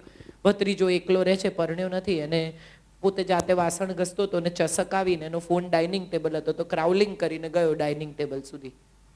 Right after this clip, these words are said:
અને અમે બધા એને સમજાવતા હતા કે પરણી જાય. એવું નથી કે કોઈ એક વ્યક્તિ તમારી કાળજી કરે એટલું જ પૂરતું છે, તમને પણ કોઈની કાળજી કરવાની મજા આવે. આપણે બધા કેરિંગ લોકો છીએ, પ્લાન્ટ્સને પાણી છાંટીએ,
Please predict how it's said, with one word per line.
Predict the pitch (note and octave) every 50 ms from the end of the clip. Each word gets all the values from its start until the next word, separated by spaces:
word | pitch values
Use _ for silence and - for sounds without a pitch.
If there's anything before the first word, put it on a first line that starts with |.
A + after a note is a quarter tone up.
| _ - - F3
અને | F#3+ G3
અમે | F#3+ G3+ G#3
બધા | F#3+ F3+ F3 F3 E3+ A3+ A#3+ B3
એને | A#3 G#3+ G#3+
સમજાવતા | - - F#3+ F#3 F3+ G3 F#3+ F#3 F3 E3+
હતા | - E3+
કે | D#3+ F#3
પરણી | G3 - F#3+ F3+ F3+ F#3 F3 D#3
જાય. | C3+ C#3 A#2 A2+ - - - - _ _ _ _ _ _ - - - _ _ _ _ _ _ _ _ _ _ _ _ _ _ _ _ -
એવું | D4+ E4+ F#4 A#4+
નથી | B4 B4 B4 G#4+ G4
કે | - B3 B3
કોઈ | - C4 B3+ C4+
એક | - - A3 A#3 A#3+ -
વ્યક્તિ | G#3 A3 G#3 G#3 - - -
તમારી | - A3 G3 G3+ G3+ G#3
કાળજી | G#3+ - - D#3 D#3+ D#3 D#3 D#3 - G3 G3+
કરે | G#3 G3+ F#3+ G3+ G3
એટલું | - F#3 F#3 F#3 - - A#3 B3+ B3
જ | - -
પૂરતું | - F3+ E3+ - - - D3+ C#3
છે, | - E3
તમને | D#3 - F#3 F3 F3+ G3+ A#3+ D4+
પણ | F#4 G4+ G4+ G4
કોઈની | - C4 A#3 A3+ G#3 G#3
કાળજી | - F#3 D#3 D3+ D3+ D3 D#3 E3+
કરવાની | D#3+ D#3+ D#3 D3 C#3+ D3+ D3 D#3
મજા | D3+ C#3+ C#3 C3 - C#3+ C3
આવે. | B2+ C3 - - - _ - - - - G3
આપણે | G3 G3+ A3+ -
બધા | A#3 A#3+ B3+ D4 E4
કેરિંગ | - - A#3 F#3+ F#3+ G#3+ C4+ G4+ F4+ C#4
લોકો | G3+ F3 - D#3+ D3
છીએ, | D3 - D#3 D#3
પ્લાન્ટ્સને | D3+ - F#3 F#3+ E3+ - G#3 G#3+ G#3 - - G3+
પાણી | G3 - F3 E3 E3+ F3 E3+
છાંટીએ, | E3+ - E3+ D#3+ E3 - D#3 D3 C3+ C3+